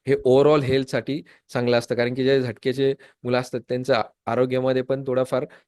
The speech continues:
प्रॉब्लेम येऊ शकतो. तर overall त्यांनी चांगलं आरोग्य मेंटेन करण्यासाठी हा योग्य आहार देणं अत्यंत गरजेचं असतं, ठीक आहे. आता काही जणांना जे झटके औषधांनी, अ, बरे होत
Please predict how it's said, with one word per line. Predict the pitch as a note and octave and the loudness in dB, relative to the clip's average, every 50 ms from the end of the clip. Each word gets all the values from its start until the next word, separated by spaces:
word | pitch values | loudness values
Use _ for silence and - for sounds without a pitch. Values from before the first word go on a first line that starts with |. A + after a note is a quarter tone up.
| _ - | _ -2
प्रॉब्लेम | B2+ B2 B2 B2 B2+ B2+ | 0 2 2 2 2 0
येऊ | B2+ B2+ B2 | -2 -4 -4
शकतो. | B2 B2 - _ - A2+ | -6 -10 -12 _ -10 -8
तर | - A#2+ | -4 -4
overall | A#2+ - C3 B2 B2+ C#3 C#3+ C#3 C#3 C3+ | -4 -2 0 0 2 2 2 2 2 0
त्यांनी | C#3 C#3 C#3 C#3 C#3 C#3 | -2 -4 -4 -4 -6 -6
चांगलं | C#3 C#3+ B2 B2+ C3+ C#3+ C#3 - - | -6 -6 -6 -4 -2 -4 -4 -4 -4
आरोग्य | A#2+ A#2+ B2+ C3 B2+ C3 | -4 -2 -2 -2 -2 -2
मेंटेन | B2+ B2+ B2+ B2+ A#2+ C#3 C3+ C3 | -2 -2 -4 -4 -4 -6 -6 -4
करण्यासाठी | C3 B2+ B2+ C3 B2+ B2+ A#2+ A2 - C3+ E3+ F3 - - - - _ _ _ - | -4 -4 -4 -4 -6 -6 -8 -8 -8 -10 -10 -12 -14 -20 -20 -20 _ _ _ -4
हा | A#2+ | -2
योग्य | A#2+ A#2+ B2+ B2+ B2 C3 | 0 0 0 0 2 0
आहार | B2+ B2 B2+ B2 A#2+ A#2 - _ _ _ _ _ - | 0 0 0 -4 -6 -8 -14 _ _ _ _ _ -8
देणं | A#2+ B2 A#2+ B2 | -6 -4 -2 -4
अत्यंत | A#2 A2+ - B2+ A#2+ A#2 A2+ | -4 -4 -4 -4 -4 -4 -2
गरजेचं | A#2+ A2+ A#2+ A2+ G#2+ A2 A2+ G#2 G#2+ G2+ | -2 0 0 0 0 -2 -6 -4 -4 -6
असतं, | G2+ - - - G#2 - _ _ _ _ _ _ _ _ _ _ _ - | -8 -8 -12 -16 -16 -16 _ _ _ _ _ _ _ _ _ _ _ -18
ठीक | C3+ - | -16 -16
आहे. | C#3 - _ _ - - _ _ _ - | -16 -20 _ _ -20 -20 _ _ _ -10
आता | F#2+ - C#3+ D3 D3 B2+ - - _ _ _ _ | -4 0 2 2 2 2 -2 -8 _ _ _ _
काही | - B2+ C#3 D3 C#3+ | -4 -2 -2 0 0
जणांना | C#3+ C#3+ C#3 C#3+ C#3 C#3+ C#3+ C#3+ C#3+ C#3 | -2 -2 -2 -2 -4 -4 -4 -2 -2 -4
जे | C3+ C3+ C3+ C#3 C#3+ | -4 -4 -2 -2 -2
झटके | C3 B2+ C3 A#2 _ - C#3+ C#3 D3 D3 _ _ - _ _ - | -2 -4 -8 -10 _ -4 -2 -2 -2 -2 _ _ -20 _ _ -8
औषधांनी, | - A#2+ - C#3+ C3+ C3+ C3+ C3+ C#3+ C3+ C#3 _ - - | -8 -6 -2 -2 0 0 0 0 -4 -6 -8 _ -16 -10
अ, | - A#2+ A#2 A2 G#2+ G#2 - - | -6 -2 0 0 0 0 -2 -6
बरे | B2 A2+ A#2+ B2+ C#3 | -6 -4 0 2 2
होत | C#3 C3 B2 | 2 2 0